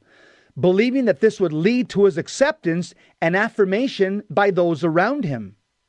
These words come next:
Nevertheless, he married while in his twenties,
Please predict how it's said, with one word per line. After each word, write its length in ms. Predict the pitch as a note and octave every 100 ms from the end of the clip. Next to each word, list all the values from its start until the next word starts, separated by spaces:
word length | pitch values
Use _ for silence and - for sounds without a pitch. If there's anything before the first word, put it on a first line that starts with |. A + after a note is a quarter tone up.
| _ _ _ _ _ _ _ _ _ _ _ _ _ _ _
Nevertheless, 960 | D3+ F3+ A#3 D4+ C#4+ G3 G#3 - - - _ _ _ _ _ _ _ _ _ _
he 200 | - G#3+
married 560 | F#3+ E3+ E3+ A#3+ G#3 _ _ _ _ _ _ _ _
while 240 | - E3 E3+
in 80 | F#3+
his 160 | A3
twenties, 640 | - F#3+ E3+ E3+ G#3+ -